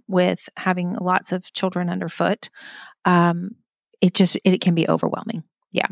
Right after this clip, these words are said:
So I, you are speaking my language. I know exactly what you're talking about. And I did something similar to that with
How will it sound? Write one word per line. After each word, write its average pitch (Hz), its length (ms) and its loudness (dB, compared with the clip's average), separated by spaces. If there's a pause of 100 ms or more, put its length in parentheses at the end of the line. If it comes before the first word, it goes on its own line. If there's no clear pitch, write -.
(320)
So 170 200 4
I, 156 260 0
you 175 220 2
are 160 120 0
speaking 202 300 0
my 185 140 2
language. 160 380 -2
I 165 100 -2
know 165 100 -2
exactly 165 340 -2
what 165 140 -4
you're 165 80 -6
talking 160 280 -6
about. 160 280 -6
And 185 100 4
I 202 80 6
did 196 180 2
something 170 280 0
similar 165 340 -2
to 175 140 -8
that 156 200 0
with 165 240 -4